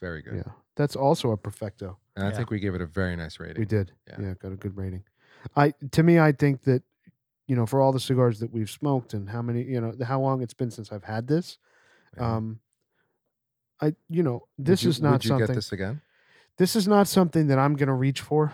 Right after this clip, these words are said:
Speaker 1: Mm-hmm.
Speaker 2: personally. Um, but it's not bad because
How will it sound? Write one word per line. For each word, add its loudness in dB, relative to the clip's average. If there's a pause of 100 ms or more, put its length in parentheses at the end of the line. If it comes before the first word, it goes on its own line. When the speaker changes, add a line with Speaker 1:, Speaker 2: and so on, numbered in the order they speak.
(140)
Speaker 1:
Mm-hmm. -6
Speaker 2:
personally. 2 (540)
Um, 2 (360)
but 2
it's -2
not 0
bad 4 (120)
because 0